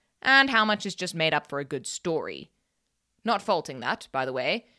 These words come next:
We've got many an episode here that would be non-existent if people didn't love an old-fashioned, highly unrealistic story, but just worth mentioning.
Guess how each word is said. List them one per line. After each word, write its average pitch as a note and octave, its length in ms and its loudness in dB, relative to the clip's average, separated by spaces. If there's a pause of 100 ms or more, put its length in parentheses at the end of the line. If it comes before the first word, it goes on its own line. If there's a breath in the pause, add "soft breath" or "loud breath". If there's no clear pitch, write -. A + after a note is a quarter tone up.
(120 soft breath)
We've E3 120 -6
got F3 200 0
many F3+ 260 4
an D#3 100 2
episode C3+ 440 -6
here C#3+ 200 -2
that B2+ 160 -4
would C#3+ 140 -8
be B2+ 140 -8
non-existent C#3 800 -4
if C#3 100 -16
people C#3 320 -12
didn't E3+ 280 -6
love C3+ 180 -6
an C3+ 180 -14
old-fashioned, C#3+ 560 -2
highly C#3+ 380 -4
unrealistic C3 580 -8
story, F#3+ 480 0 (260)
but F3 180 6
just D#3 200 -4
worth A#2+ 180 -6
mentioning. - 520 -12